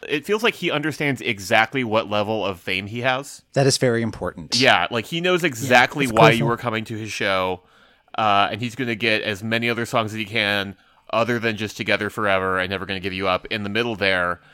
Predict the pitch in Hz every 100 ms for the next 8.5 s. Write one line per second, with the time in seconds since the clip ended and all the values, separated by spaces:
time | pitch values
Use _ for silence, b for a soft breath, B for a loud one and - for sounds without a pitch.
0 | b b - 135 170 170 190 - 233 113
1 | - 120 113 117 - 110 107 110 113 120
2 | 98 107 104 101 104 104 101 107 98 101
3 | 104 120 95 95 _ _ 113 110 98 98
4 | 110 143 - - - 135 151 - 190 -
5 | - - 285 240 233 294 285 247 - 131
6 | 131 156 147 147 175 180 - 160 123 120
7 | 110 117 - 131 107 113 127 127 117 110
8 | - 120 113 110 107